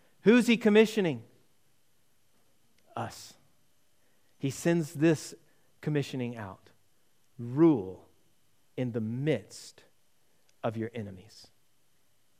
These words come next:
Christian, do you still live in the midst of the domain of darkness? Yes, <laughs> very much so, right?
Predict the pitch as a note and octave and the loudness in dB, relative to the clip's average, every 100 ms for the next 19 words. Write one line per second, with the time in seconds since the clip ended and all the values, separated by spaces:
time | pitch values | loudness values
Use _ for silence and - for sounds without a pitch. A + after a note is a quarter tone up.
0 | _ _ _ _ _ _ _ _ _ _ | _ _ _ _ _ _ _ _ _ _
1 | _ _ _ _ _ _ _ _ _ _ | _ _ _ _ _ _ _ _ _ _
2 | - E3+ - C#3 A#2+ A2+ - _ _ _ | -2 0 -2 -6 -6 -10 -20 _ _ _
3 | _ _ _ _ _ _ _ _ _ _ | _ _ _ _ _ _ _ _ _ _
4 | B2+ C#3 D3 G#3 A3 F#3 - _ _ - | -6 -2 0 0 -2 -8 -18 _ _ -20
5 | - F#3+ G3 D3+ F3 F3+ F3 C#3+ C3+ C#3+ | -2 2 2 2 2 0 -4 -6 -2 -4
6 | G3 - - _ _ _ _ _ B2+ A#2+ | -6 -10 -20 _ _ _ _ _ -6 -6
7 | - - _ _ C3 A#2+ C3 C3 C#3+ D3+ | -8 -20 _ _ -10 -4 -2 0 -2 -4
8 | A#2 A#2 D#3 D#3+ - _ _ _ _ _ | -6 -8 -10 -12 -18 _ _ _ _ _
9 | _ _ _ _ _ _ _ _ _ _ | _ _ _ _ _ _ _ _ _ _
10 | _ _ _ - C#3+ A#2+ - - - - | _ _ _ -10 -6 -6 -10 -16 -16 -16
11 | _ _ _ _ _ _ _ - C3 F3+ | _ _ _ _ _ _ _ -6 4 4
12 | F#3+ F3+ F#3 - - F3 C3+ G#2 A#2+ C#3 | 6 4 0 -2 -6 -2 0 -2 -2 -2
13 | F3 | -2